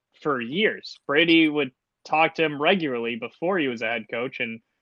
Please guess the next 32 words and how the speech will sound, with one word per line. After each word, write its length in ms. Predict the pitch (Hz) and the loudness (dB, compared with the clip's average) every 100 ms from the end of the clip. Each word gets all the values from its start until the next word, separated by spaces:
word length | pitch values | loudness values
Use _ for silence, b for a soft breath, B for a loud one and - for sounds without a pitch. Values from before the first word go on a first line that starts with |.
| _ | _
that 140 | 135 143 | 2 4
hasn't 380 | 147 143 147 127 | 4 2 -6 -10
changed. 640 | - 117 135 151 - - _ _ _ - | -8 -6 -6 -8 -16 -20 _ _ _ -2
Obviously, 580 | 135 139 143 - 156 139 | 0 2 0 -2 0 2
uh, 60 | |
I 340 | 127 127 123 123 - | 2 2 0 -4 0
don't 180 | 147 | 0
know 100 | 156 | 2
if 80 | 147 | -2
you 100 | 139 | -4
remember 340 | 127 143 170 139 | -4 -4 -4 -6
it, 80 | 117 | -6
but 160 | 113 | -10
the 320 | 120 117 110 107 - | -6 -6 -6 -10 -4
preseason 800 | 156 175 - 131 120 117 113 | -2 -2 -4 -4 -4 -8 -8
with 160 | 120 117 | -8 -8
the 80 | 117 | -6
Titans, 420 | - 120 120 120 | -2 0 0 -4
when 100 | 117 | -2
we 100 | 127 | 0
worked 280 | 135 123 - | 2 0 2
out 160 | 131 131 | 2 4
with 140 | 139 | 2
them, 220 | 151 143 131 | 0 -2 2
uh, 240 | 123 117 107 | 2 2 0
Belichick 440 | 127 127 120 143 127 | 0 0 0 0 -2
and 140 | 127 117 | -4 -8
Brady 380 | 117 127 131 120 | -6 -4 -4 -4
gave 240 | 120 117 | -4 -4
him 140 | 117 | -6
a 180 | 113 107 - | -4 -4 -6
trophy 540 | - 120 123 135 135 | -6 -6 -4 -4 -4